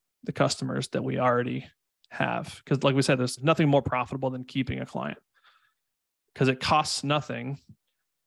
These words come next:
It costs something to acquire a customer, right? It's either someone's time, commissions, ad spend, whatever it is to get the client. If you can get them to renew again, you just got another client for the next period or year or whatever it might be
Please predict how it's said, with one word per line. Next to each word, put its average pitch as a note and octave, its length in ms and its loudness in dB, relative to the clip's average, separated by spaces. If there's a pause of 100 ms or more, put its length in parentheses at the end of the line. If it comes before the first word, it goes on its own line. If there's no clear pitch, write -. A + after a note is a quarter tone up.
(380)
It - 140 0
costs F#3 320 0
something E3+ 340 2
to D3 160 2
acquire B2+ 460 2
a B2 40 -8
customer, - 440 -6
right? C3 240 2
It's C#3 180 0
either C3 200 0
someone's D#3 380 2
time, C3 640 0
commissions, C3+ 960 -2 (180)
ad C#3 280 2
spend, C3 420 0
whatever C3+ 320 0
it C3 80 0
is B2+ 100 -4
to C3+ 120 -6
get C#3+ 300 -2
the - 80 -6
client. C3 440 -6 (960)
If - 160 0
you E3 80 4
can F3+ 140 6
get E3 140 2
them E3+ 140 4
to D#3 120 2
renew C#3 400 4
again, C#3+ 400 2
you C#3 100 2
just E3+ 160 0
got D#3+ 140 2
another C3+ 300 -2
client C3+ 500 -8
for C#3+ 140 -6
the B2 100 -4
next - 480 -4 (220)
period B2+ 520 2
or C3+ 180 0
year C3 280 2
or B2 80 2
whatever C3 240 2
it C3 40 0
might B2 180 -2
be C#3 360 -2